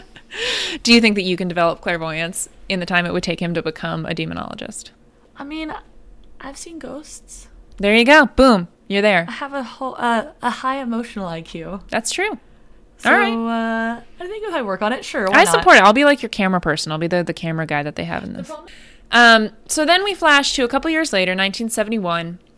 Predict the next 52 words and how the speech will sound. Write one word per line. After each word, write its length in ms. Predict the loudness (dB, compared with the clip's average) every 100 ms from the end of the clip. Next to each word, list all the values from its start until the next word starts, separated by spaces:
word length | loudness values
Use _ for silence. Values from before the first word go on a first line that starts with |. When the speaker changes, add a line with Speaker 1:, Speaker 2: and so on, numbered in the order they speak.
| _ _
Speaker 2:
You 100 | 0
Speaker 1:
and 80 | 2
we 100 | 2
Speaker 2:
think, 180 | 0 0
uh, 140 | 2
Speaker 1:
see 80 | 0
Speaker 2:
the 80 | -2
Annabelle 360 | -6 -8 -8 -10
stuff 160 | -10
was, 120 | -10
like, 140 | -10 -12
in 120 | -12
sixty-eight 540 | -10 -6 -6 -6 -10 -12
or 60 |
something 240 | -12 -2 4
like 60 |
Speaker 1:
Yeah, 160 | 6 4 2
Speaker 2:
that. 40 |
Speaker 1:
something 240 | -2 -2
like 140 | -6 -4
that. 100 | -4
It's 100 | 0
a 40 |
little 180 | 0 0
before 260 | -2 -10 -14
this. 240 | -12 -6
And 80 | -2
we 80 | 0
see 420 | 0 0 2 0 -4 -20 -20 -2
this 220 | 0 0
beautiful 460 | 2 4 4 2 -4
family, 760 | -2 -2 0 -2 -2 -2 -2
um, 500 | 0 2 2 -2 -4
Roger 600 | 2 2 2 0 0 -2 -4
and 120 | -6 -6
Carolyn 360 | -4 -2 -4
Perrin, 320 | -6 -4 -4 -4
who 80 |
are 80 | -6
played 280 | -4 -6 -2
by 420 | 0 2 2 0
Ron 260 | -2 -4 -4
Livingston, 800 | -4 -4 -6 -6 -6 -4 -6 -6
A 80 | -6
K 120 | -6 -4 -2 0 -2
A 20 |
Berger 340 | -2 -4 -4 -6
from 580 | -4 -4 -4 -6 -8 -14 _ _ -6
Sex 260 | -4 -4
and 80 | -4
the 40 |
City, 460 | -4 -4 -4 -4